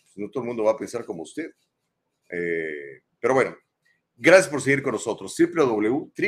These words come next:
W punto el diálogo libre punto com, W W W el diálogo libre punto com.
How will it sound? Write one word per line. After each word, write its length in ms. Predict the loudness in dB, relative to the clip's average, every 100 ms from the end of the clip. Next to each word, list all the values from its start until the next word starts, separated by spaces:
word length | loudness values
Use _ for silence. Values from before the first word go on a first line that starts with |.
| -4 -4
W 380 | -2 -2 -4 -6
punto 380 | -10 -8 -8
el 160 | -6 -4
diálogo 280 | -2 0 -2
libre 180 | -2 -6
punto 260 | -10 -12 -10
com, 220 | -10 -10 _ _ -4
W 260 | -2 0
W 240 | 0 0 -2
W 200 | -4 -6
el 240 | -6 -6
diálogo 320 | -4 -2 -2 -4
libre 220 | -4 -6
punto 300 | -8 -12 -6
com. 220 | -6